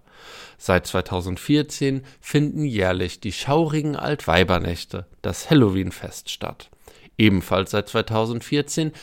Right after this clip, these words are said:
werden hier die Pyro Games ausgetragen, einem großen Feuerwerkspektakel. Trips Drill war zahlreiche Male bereits in den Medien. Zweitausendeins wettete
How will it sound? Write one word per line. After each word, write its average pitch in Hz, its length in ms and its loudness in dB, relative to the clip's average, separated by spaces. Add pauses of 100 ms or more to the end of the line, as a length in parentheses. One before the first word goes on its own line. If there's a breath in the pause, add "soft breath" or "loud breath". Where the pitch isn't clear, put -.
(140 loud breath)
werden 139 260 4
hier 147 220 2
die 156 140 -4
Pyro 104 580 2
Games 92 360 -4
ausgetragen, 92 840 0 (240 loud breath)
einem 180 260 2
großen 107 440 4
Feuerwerkspektakel. - 1300 -2 (560 loud breath)
Trips - 300 -6
Drill 107 280 4
war 90 140 -2
zahlreiche 104 600 -2
Male 110 320 0
bereits 107 400 -4
in 120 140 -2
den 123 160 2
Medien. 151 500 2 (220 soft breath)
Zweitausendeins 147 1040 -2
wettete 98 500 -4